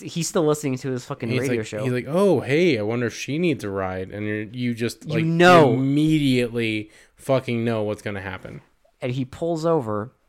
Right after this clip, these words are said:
Speaker 1: and it's just the shot, like, pans down.
Speaker 2: And it's her, like, just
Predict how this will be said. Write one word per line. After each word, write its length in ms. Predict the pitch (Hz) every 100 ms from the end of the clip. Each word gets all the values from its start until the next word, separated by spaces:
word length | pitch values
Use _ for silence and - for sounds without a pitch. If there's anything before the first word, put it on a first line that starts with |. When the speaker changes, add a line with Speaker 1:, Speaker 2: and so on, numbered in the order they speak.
| -
Speaker 1:
and 400 | 117 113 117 127
it's 140 | 113
just 200 | 127 -
the 60 | 123
shot, 380 | - - 135 131
like, 180 | 117 -
pans 800 | - 135 139 143 147 147 143
down. 800 | 139 143 139 131 120 113 117 123 - _ _ _ _ _ _ _ -
Speaker 2:
And 100 | 123
it's 120 | 123
her, 180 | - 143
like, 240 | 135 110
just 180 | 107 113